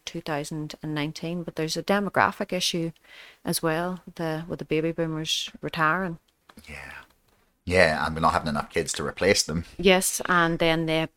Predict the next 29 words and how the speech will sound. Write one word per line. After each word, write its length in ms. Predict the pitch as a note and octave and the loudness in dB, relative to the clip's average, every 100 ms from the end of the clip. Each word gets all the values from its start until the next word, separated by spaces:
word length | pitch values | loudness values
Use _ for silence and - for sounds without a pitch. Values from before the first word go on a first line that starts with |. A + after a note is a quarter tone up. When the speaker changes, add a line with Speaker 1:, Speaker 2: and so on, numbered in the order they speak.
| _ _ | _ _
Speaker 1:
buy 220 | E3 E3 | 4 4
less 420 | F#3 F3 F3 - D#3+ | 4 0 -2 -4 -6
as 140 | D3 | -6
well 340 | D#3+ E3 F3+ F#3 | -4 -4 -4 -6
in 80 | E3 | -6
Speaker 2:
Mm. 40 | |
Speaker 1:
retirement. 520 | D#3+ D3+ E3+ E3+ F3 - _ _ | -4 -2 -4 -4 -8 -12 _ _
Speaker 2:
Mm. 600 | D#2 D#2+ D#2+ D2+ C#2+ C#2+ - - - - - - | -6 -4 -2 -2 -4 -6 -12 -16 -12 -12 -14 6
Yeah, 320 | G#2 F#2 F#2 | 8 10 8
I 80 | G2+ | 4
mean, 320 | G2+ F#2 - - - - - - - - | 2 0 -4 -16 -20 -20 -20 -18 -20 8
I 40 | |
don't 80 | B2 | 10
know 80 | C#3+ | 12
what 200 | G2+ G2+ | 10 8
we're 80 | G2+ | 6
gonna 120 | F#2+ | 4
see 220 | F2 E2+ | 2 2
happen 320 | E2 D#2+ E2 | 4 2 4
with 140 | D#2+ - | -2 0
the, 240 | D2+ D2 | 0 0
with 120 | D2 D2+ | -2 -2
the 60 | |
ne-, 180 | D#2 D2 - | -2 -2 -8
the 40 | |
coming 280 | - F2 E2 | -2 0 2
years 260 | D#2 D2+ D2 | 0 0 0
about 200 | D#2+ - | 0 2
this. 340 | D#2 D2+ - | 0 2 0